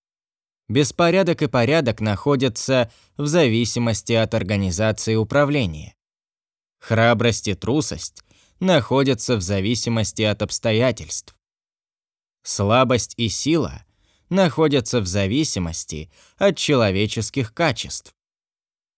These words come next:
Ибо тот, кто умело принуждает армию неприятеля к выступлению, демонстрирует врагу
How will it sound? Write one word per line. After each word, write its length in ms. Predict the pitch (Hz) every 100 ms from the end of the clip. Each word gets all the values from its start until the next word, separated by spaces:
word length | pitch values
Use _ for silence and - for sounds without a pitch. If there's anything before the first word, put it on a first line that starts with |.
| _
Ибо 320 | 123 123 123
тот, 260 | 113 127 123
кто 260 | - 131 123
умело 400 | 117 135 139 92
принуждает 760 | - 101 101 92 117 110 -
армию 460 | - 120 117 113 110
неприятеля 760 | 107 101 104 104 120 113 110 101
к 60 |
выступлению, 1000 | 101 98 - 98 92 123 151 80 71 - _ _ _ _ _
демонстрирует 920 | 113 175 180 127 - 123 127 113 104
врагу 580 | 90 95 90 90 135 131